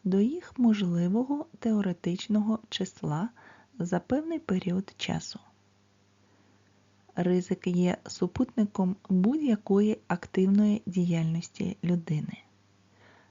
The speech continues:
Розрізняють правомірний, допустимий ризик, який є виправданим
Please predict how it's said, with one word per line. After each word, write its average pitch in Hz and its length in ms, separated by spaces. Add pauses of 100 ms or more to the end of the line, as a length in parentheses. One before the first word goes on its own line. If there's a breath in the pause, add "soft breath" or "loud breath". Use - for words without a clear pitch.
Розрізняють 262 1000 (120)
правомірний, 208 960 (180)
допустимий 202 880
ризик, 233 500 (520 soft breath)
який 214 480
є 214 240 (200)
виправданим 170 1000